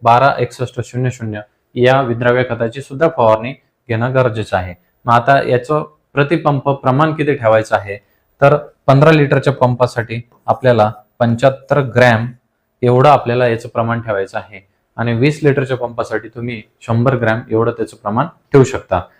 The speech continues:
तर अशा पद्धतीनं तुम्ही जर ही फवारणी केली, तर निश्चितच आपल्या तूर पिकामध्ये जास्तीत जास्त फुटवा निघण्यास मदत होते, फुलकळी वाढण्यासाठी मदत होते आणि अळींचं नियंत्रण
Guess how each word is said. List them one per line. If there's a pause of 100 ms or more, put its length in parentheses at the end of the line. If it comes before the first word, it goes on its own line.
(160)
तर
अशा
पद्धतीनं
तुम्ही
जर
ही
फवारणी
केली, (560)
तर (480)
निश्चितच
आपल्या (160)
तूर
पिकामध्ये
जास्तीत
जास्त
फुटवा
निघण्यास
मदत
होते,
फुलकळी
वाढण्यासाठी
मदत
होते (440)
आणि
अळींचं
नियंत्रण